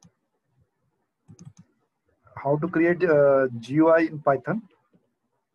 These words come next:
There we have seen how to generate a window, then how to write the label, and also how to change the title.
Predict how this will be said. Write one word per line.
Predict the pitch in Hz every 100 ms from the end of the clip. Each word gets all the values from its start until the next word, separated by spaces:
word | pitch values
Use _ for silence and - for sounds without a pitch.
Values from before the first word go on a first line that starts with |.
| _ _ _ _ _ _ _ - _ _ -
There | 135 147 160
we | 165
have | 165
seen | - 170 165
how | 139 143
to | 165 170 170 165
generate | 143 143 151 160
a | -
window, | 139 139 139 208 - _ _ _ - - _ _ _ _
then | 143 143 147 151
how | 139 139
to | 147
write | 151 151 151
the |
label, | 147 143 135 180 220 - _ -
and | 123 127 135
also | 135 135 123 147
how | 143
to | 147
change | 139 143
the | 170
title. | 135 120 107